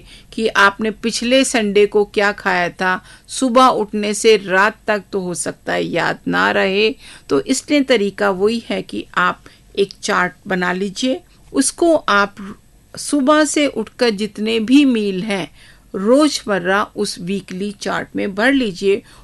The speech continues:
और एक वीक में ही आपको मालूम पड़ जाएगा कि आपका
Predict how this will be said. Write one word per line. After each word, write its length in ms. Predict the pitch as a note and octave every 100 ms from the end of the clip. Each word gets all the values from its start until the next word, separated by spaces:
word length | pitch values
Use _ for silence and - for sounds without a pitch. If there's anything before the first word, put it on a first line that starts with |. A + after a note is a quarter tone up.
| -
और 140 | G#3 G3+ -
एक 260 | C#4 D4 C4+
वीक 220 | A3 -
में 100 | G#3
ही 260 | G3 A3 - -
आपको 500 | F3 - - F#3 G3+ - - -
मालूम 400 | G3+ G3+ A#3+ C#4
पड़ 220 | B3+ G3+
जाएगा 600 | E3+ F3+ E3 D#3+ E3+ - - - - -
कि 200 | F#3+ F#3 -
आपका 520 | D#3 D3+ - E3+